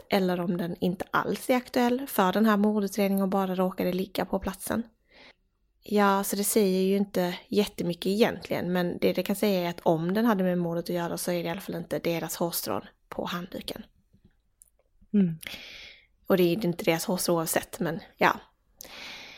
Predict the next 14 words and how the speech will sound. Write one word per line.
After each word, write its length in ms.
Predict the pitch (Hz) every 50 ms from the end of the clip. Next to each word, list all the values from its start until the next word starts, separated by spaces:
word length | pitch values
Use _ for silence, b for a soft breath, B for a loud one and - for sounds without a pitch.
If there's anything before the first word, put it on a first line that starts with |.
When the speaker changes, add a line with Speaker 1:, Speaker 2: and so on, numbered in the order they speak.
| B B B
Speaker 1:
Det 100 | B -
fanns 200 | - - 208 -
även 260 | - 220 214 196 190 196
fingeravtryck 1000 | - - 233 240 233 208 - - - - - - 233 - - - - - - _ _ _ _ _ _ -
på 320 | - - 190 180 175 175 180
påsarna 600 | 180 - - 202 208 214 - - - - 165 185
som 160 | - 196 190
kroppsdelarna 540 | - - 190 190 - - 185 180 175 175 180
låg 300 | 190 185 175 175 165 175
i 120 | 185 196
på 120 | 190 - -
insidan 520 | - 196 190 208 214 208 - - - 175 175
av 40 | 180
påsarna, 540 | - - 196 208 - - 208 202 226 247